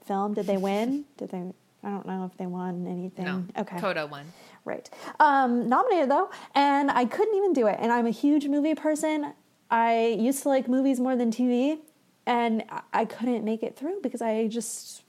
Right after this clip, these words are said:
Speaker 1: was not bored 'cause it was bad, but, like, just found myself fidgeting a little bit and wanting to watch TikToks, and I don't know. I'm really disappointed in myself about that, and I'm trying to work on it.
Speaker 2: Okay.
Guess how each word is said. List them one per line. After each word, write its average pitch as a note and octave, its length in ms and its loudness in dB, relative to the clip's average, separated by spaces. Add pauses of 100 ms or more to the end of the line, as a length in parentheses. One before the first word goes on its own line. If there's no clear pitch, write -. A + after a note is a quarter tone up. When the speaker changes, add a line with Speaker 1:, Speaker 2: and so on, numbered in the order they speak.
(160)
Speaker 1:
was G3 240 -2 (600)
not A4 260 -2
bored D4 340 2
'cause D4+ 160 -2
it D4+ 60 2
was A#3 140 2
bad, C#4+ 480 0
but, B3+ 120 0
like, B3 360 2 (360)
just D#4 220 -2
found B3+ 220 2
myself C#4 360 0
fidgeting G#3+ 360 -2
a C4+ 60 -2
little C4+ 160 2
bit C#4+ 120 2
and G#3 140 -2
wanting A3 220 -2
to B3 40 -2
watch A#3+ 240 -4
TikToks, C4+ 500 -2
and F#3 320 -2 (300)
I A3+ 80 -6
don't C#4+ 100 -2
know. D#4+ 140 -2
I'm G3 180 -4
really A#3 160 -2
disappointed B3 380 -2
in A#3+ 80 -4
myself C4 360 -4
about C#4 260 -2
that, D4+ 200 0
and G#3+ 100 -4
I'm G3+ 260 -4
trying A#3 280 -6
to A#3 140 -10 (180)
work G#3 220 -2
on E3+ 140 -8
it. E3 100 -10 (300)
Speaker 2:
Okay. G#3+ 440 -2